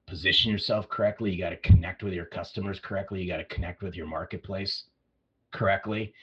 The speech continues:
And it's all about authentically positioning yourself, authentically connecting and communicating. To me, the single hardest thing for salespeople around the world right now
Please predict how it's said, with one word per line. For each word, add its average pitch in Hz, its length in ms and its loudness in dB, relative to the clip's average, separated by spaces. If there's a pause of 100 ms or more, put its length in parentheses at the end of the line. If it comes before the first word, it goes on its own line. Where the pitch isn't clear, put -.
(200)
And 101 120 4
it's 87 160 0
all 101 180 8
about 90 280 6
authentically 92 680 -2
positioning 92 540 -2
yourself, 95 560 -4
authentically 90 560 -8
connecting 110 840 -2 (1040)
and 101 260 -2
communicating. 92 800 2 (300)
To 110 100 6
me, 107 220 10
the 90 120 4
single 107 480 0
hardest 92 640 2
thing 90 200 -4
for 90 200 -10
salespeople 90 960 0
around 85 480 0
the 90 120 -2
world 87 400 -4
right 85 360 -6
now 87 400 -8